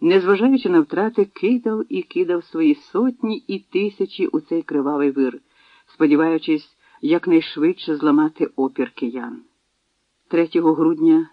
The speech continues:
упала Софія. Соборний причет разом із кількома сотнями киян, що не встигли заховатися у город Володимира, зачинився спочатку у дворі,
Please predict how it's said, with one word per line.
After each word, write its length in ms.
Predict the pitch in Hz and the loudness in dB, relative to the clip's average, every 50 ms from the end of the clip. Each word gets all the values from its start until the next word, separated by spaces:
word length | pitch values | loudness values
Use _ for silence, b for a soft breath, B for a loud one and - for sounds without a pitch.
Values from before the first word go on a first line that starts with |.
| _ _ _ _ _ _ _ - | _ _ _ _ _ _ _ -6
упала 460 | 147 135 _ - 151 151 156 151 147 - - | -6 -6 _ -4 -2 -2 -2 -2 -6 -8 -10
Софія. 480 | 139 135 _ - 127 123 123 131 131 _ _ _ _ _ _ _ _ _ _ _ _ _ _ _ _ _ _ | -10 -10 _ -8 -6 -6 -6 -8 -12 _ _ _ _ _ _ _ _ _ _ _ _ _ _ _ _ _ _
Соборний 400 | - 156 151 196 220 220 208 202 | -2 0 2 2 2 2 0 -2
причет 420 | 202 - 202 208 202 - - 196 - _ _ _ _ _ _ _ _ - | 0 0 0 0 0 -2 -6 -8 -8 _ _ _ _ _ _ _ _ -10
разом 500 | 147 156 165 180 180 170 175 175 175 - - | -6 -4 -2 -2 -2 -2 -2 -2 -2 -4 -4
із 140 | - 180 175 - | -4 -4 -4 -4
кількома 420 | - 180 165 - 180 165 165 170 165 _ - | -4 -6 -4 -2 0 0 0 0 -2 _ -4
сотнями 380 | 165 165 160 - 170 160 156 | -4 -2 -2 0 0 2 2
киян, 440 | 151 - 147 143 160 175 190 185 151 - _ _ _ _ _ _ _ _ _ _ _ _ _ _ | 2 2 0 0 0 -2 -6 -8 -12 -14 _ _ _ _ _ _ _ _ _ _ _ _ _ _
що 180 | - - - 156 | -8 0 4 6
не 80 | 156 | 6
встигли 460 | 156 - - - 165 170 160 160 156 | 6 4 0 -4 -2 0 0 0 0
заховатися 760 | 143 151 - - 151 147 156 160 - 156 147 _ - - 151 | -2 -2 -4 -2 -2 -2 -2 -2 -4 -6 -6 _ -4 -4 -4
у 160 | - - 151 | -2 -2 -2
город 340 | 147 151 156 151 156 151 147 | -2 0 0 0 0 0 0
Володимира, 640 | 143 143 139 135 131 156 170 180 165 135 120 120 - _ _ _ _ _ _ _ _ _ _ _ _ _ _ _ _ _ - | 0 0 0 2 2 0 0 0 -2 -4 -6 -8 -12 _ _ _ _ _ _ _ _ _ _ _ _ _ _ _ _ _ -6
зачинився 580 | 151 156 165 - 196 180 208 226 240 233 220 | -2 -2 -2 0 0 2 2 2 2 0 -2
спочатку 640 | 208 - - 190 - - 202 196 190 - - - - - | -2 -2 -4 -4 -4 -4 -4 -4 -4 -2 0 0 0 2
у 80 | 180 | 0
дворі, 440 | 160 151 151 165 165 180 214 247 240 | 0 0 0 0 0 2 0 -2 -2